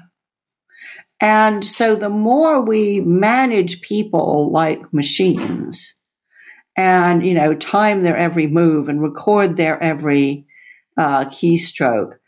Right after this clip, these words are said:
and the more we develop these absurd and insulting artificial intelligent apps, prompting them to work in particular ways or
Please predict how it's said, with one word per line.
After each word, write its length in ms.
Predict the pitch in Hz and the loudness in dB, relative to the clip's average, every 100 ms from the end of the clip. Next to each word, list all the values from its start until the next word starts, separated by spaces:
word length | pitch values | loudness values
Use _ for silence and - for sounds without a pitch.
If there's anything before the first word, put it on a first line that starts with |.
| _ _ | _ _
and 180 | 170 165 | 0 2
the 60 | 170 | 4
more 300 | 180 196 196 | 4 2 2
we 160 | 175 | 0
develop 480 | 160 151 156 151 - | 0 0 0 0 -2
these 280 | 151 143 - | -4 -4 -4
absurd 880 | 147 143 143 - - 190 180 160 147 | -4 -4 -6 -8 -2 2 2 2 0
and 140 | 151 | -2
insulting 960 | 147 143 - 151 147 143 139 123 135 - _ _ _ | -2 -4 -4 -2 -2 -4 -4 -4 -4 -8 _ _ _
artificial 680 | - 156 160 170 147 - 135 | -2 -2 -2 -6 -6 -6 -6
intelligent 680 | 143 - 160 160 147 131 - | -6 -2 0 0 -2 -6 -4
apps, 400 | 143 160 - - - | -4 -2 -6 -18 -20
prompting 640 | - 196 196 185 156 131 | -4 -2 -2 -2 -2 -2
them 180 | 131 - | -4 -6
to 140 | - | -6
work 360 | 160 143 127 143 | -2 -2 -2 -6
in 140 | 127 | -10
particular 600 | - - 156 - 135 135 | -12 -6 -6 -4 -4 -2
ways 420 | 139 143 127 120 | 0 0 0 -2
or 80 | 131 | -4